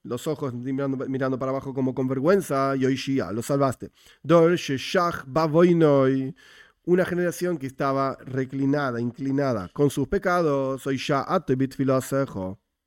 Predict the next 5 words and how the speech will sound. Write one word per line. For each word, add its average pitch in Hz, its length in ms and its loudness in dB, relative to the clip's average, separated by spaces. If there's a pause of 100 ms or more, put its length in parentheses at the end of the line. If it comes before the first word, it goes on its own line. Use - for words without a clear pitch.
(680)
la 165 500 2
salvaste 139 720 2
con 135 260 2
tu 170 460 4 (1160)
plegaria. 120 800 2